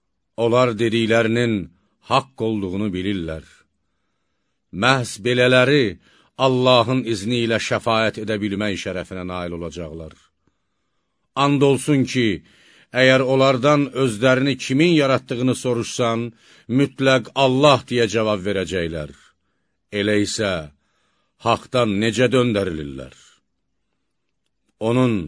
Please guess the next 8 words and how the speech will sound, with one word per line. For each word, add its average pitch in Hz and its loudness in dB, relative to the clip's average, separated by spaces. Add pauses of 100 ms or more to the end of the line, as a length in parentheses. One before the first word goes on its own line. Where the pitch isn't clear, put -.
(540)
Muhammed 131 4
əleyhissalamın, 135 2 (440)
"Ey 147 6 (100)
Rəbbim, 101 0 (440)
bunlar 135 4 (120)
iman 139 2
gətirməyən 127 2
bir 120 0